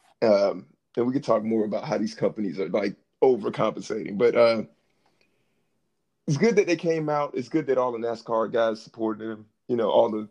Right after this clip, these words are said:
rest of the hundreds of white ones. But I, I just had a problem with, like, everybody else going, you know, when it was,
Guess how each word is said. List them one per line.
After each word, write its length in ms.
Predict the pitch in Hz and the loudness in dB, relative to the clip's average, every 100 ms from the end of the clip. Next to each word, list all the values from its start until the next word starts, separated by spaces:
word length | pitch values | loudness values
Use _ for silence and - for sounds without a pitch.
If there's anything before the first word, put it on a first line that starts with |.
| _ | _
rest 240 | 123 117 120 | -2 -2 0
of 20 | |
the 80 | 113 | 0
hundreds 320 | 123 117 107 | 0 0 -6
of 80 | 107 | -2
white 240 | 113 110 | 0 2
ones. 300 | 104 107 - _ _ _ _ _ _ _ _ - | -2 -6 -10 _ _ _ _ _ _ _ _ -2
But 380 | 156 175 170 - | 4 4 2 -2
I, 280 | - 131 - - | 0 0 -2 -2
I 80 | 208 | -2
just 160 | 208 208 | -2 -2
had 120 | 180 | -2
a 40 | |
problem 360 | - 143 135 123 | 0 0 2 0
with, 160 | 117 123 | -4 -4
like, 200 | 113 113 | -8 -4
everybody 500 | 131 135 117 113 113 | -4 -4 -6 -4 -4
else 220 | 113 - | -4 -8
going, 420 | - 110 113 113 110 | -8 -8 -6 -8 -8
you 120 | 123 | -2
know, 100 | 139 | 0
when 140 | 135 139 | 2 0
it 100 | 123 | 0
was, 320 | 123 113 | -2 -4